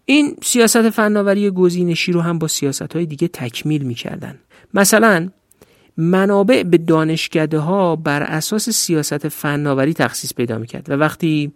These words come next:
قرار شد دولت در توسعهٔ صنایع الکترونیک سرمایه گذاری بکنه، دانشکده‌های مهندسی الکترونیک منابع دریافت کردند و تقویت شدند. آموزش‌های تخصصی فنی و حرفه‌ای رو هم بر اساس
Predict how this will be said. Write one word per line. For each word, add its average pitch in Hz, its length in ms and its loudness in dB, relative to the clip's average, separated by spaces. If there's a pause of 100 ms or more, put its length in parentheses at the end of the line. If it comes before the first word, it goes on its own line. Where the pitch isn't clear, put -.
(100)
قرار 208 380 6
شد 175 360 2
دولت 131 640 0
در 143 140 -4
توسعهٔ 196 480 0
صنایع 156 460 0
الکترونیک 135 920 -2 (260)
سرمایه 160 600 2
گذاری 151 460 2
بکنه، 135 680 -6 (300)
دانشکده‌های 202 600 4
مهندسی 175 500 0
الکترونیک 151 600 -2
منابع 147 380 0
دریافت 175 420 0
کردند 151 420 -2
و 147 60 -6
تقویت 131 600 -2
شدند. - 340 -14 (840)
آموزش‌های 208 540 4
تخصصی 202 840 0
فنی 165 420 0
و 165 40 0
حرفه‌ای 170 420 0
رو 208 80 2
هم 190 260 0
بر 151 180 2
اساس 196 520 -4